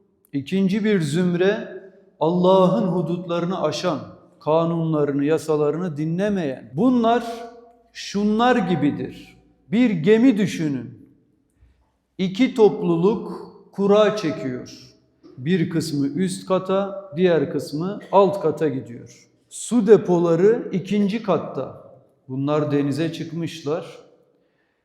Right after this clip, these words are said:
Birinci kattakiler ikide bir yukarıya çıkıyor, su alıyor.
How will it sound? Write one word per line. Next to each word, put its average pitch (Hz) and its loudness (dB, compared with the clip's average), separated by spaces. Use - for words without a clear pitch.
Birinci 202 2
kattakiler 196 0
ikide 185 0
bir 196 0
yukarıya 180 0
çıkıyor, 180 -4
su 180 -2
alıyor. 127 -2